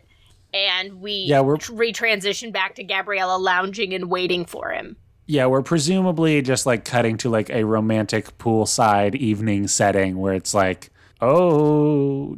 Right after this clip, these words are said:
Speaker 2: uh, romantic, a kiss could happen, but s-, probably some hijinks will occur to, to interrupt it.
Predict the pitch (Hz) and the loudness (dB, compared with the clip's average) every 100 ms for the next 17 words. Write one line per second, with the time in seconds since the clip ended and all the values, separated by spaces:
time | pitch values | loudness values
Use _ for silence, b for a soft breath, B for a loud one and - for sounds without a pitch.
0 | - 135 123 135 139 113 113 120 143 160 | -12 -8 -6 -6 -6 -2 0 2 2 2
1 | - 165 - - - - 123 - 214 208 | 0 -2 -4 -20 -16 -10 -8 2 4 4
2 | - 175 147 151 165 156 139 123 120 - | 2 2 2 0 0 0 2 0 -2 -12
3 | - - - 123 131 139 156 143 151 131 | -14 -14 -4 0 0 2 2 2 0 2
4 | 160 143 143 135 135 135 123 - 131 131 | 0 2 0 0 0 0 0 2 2 4
5 | 127 b b b b b - 120 117 131 | 2 b b b b b 2 4 4 0
6 | - 127 131 143 156 156 123 120 | -2 0 2 4 4 4 2 2